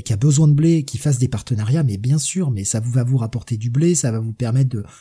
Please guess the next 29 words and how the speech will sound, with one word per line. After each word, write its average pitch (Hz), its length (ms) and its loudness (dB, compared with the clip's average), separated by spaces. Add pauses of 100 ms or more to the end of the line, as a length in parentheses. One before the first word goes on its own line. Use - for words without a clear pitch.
(140)
continuer 139 380 2
de 135 60 0
faire 120 160 0
des 127 120 0
shows, 156 340 2
de 139 60 -4
payer 127 260 -2
vos 123 120 -2
catcheurs, 131 400 -2
et 120 60 -2
cetera. 139 380 -4 (360)
Bien 107 220 -4
évidemment. 139 560 0 (420)
Évidemment 180 840 -2 (320)
qu'on 139 140 0
peut 135 160 0
accepter 131 400 -2
ça. - 260 -2 (920)
Mais 104 80 -4
bordel, 160 460 0
une 139 100 0
compagnie 143 360 2
comme 127 160 0
la 127 80 2
W 151 340 4
W 147 400 4
E, 185 80 2
attends, 131 440 -2
euh... - 20 -10